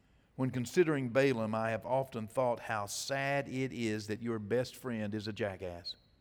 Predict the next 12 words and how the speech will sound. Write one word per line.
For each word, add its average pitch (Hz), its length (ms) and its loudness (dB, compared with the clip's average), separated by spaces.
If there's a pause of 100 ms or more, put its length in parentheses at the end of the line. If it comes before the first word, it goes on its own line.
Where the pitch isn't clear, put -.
(3000)
And 104 200 -2
they're 151 180 2
the 117 80 -2
ones 123 300 -2
that 110 100 -6
are 104 100 -4
right. 131 400 -8 (3750)
Hello? 127 440 0 (1200)
Yeah, 127 420 -2
I 123 140 -4
said 127 340 -8
that. 92 280 -8